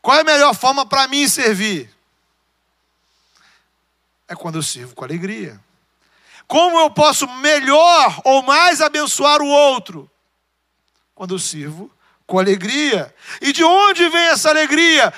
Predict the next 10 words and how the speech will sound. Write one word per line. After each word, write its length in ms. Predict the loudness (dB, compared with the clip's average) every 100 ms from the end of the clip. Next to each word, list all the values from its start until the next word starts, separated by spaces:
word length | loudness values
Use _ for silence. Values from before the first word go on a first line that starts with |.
| -8
para 240 | -4 -2 -2
servir? 720 | -2 -2 0 0 0 -2 -8 _ _ _ _ _ _ _ _ _ _ _ _ _ _
Quando 220 | -20 -14
eu 100 | -10
compreendo 720 | -6 -6 -6 -4 -4 -6 -8 -2
a 140 | 2
última 500 | 2 0 -6 -6 -6
frase 400 | -6 -4 -2 -4
do 80 | -8
texto: 520 | -8 -6 -6 -10 -16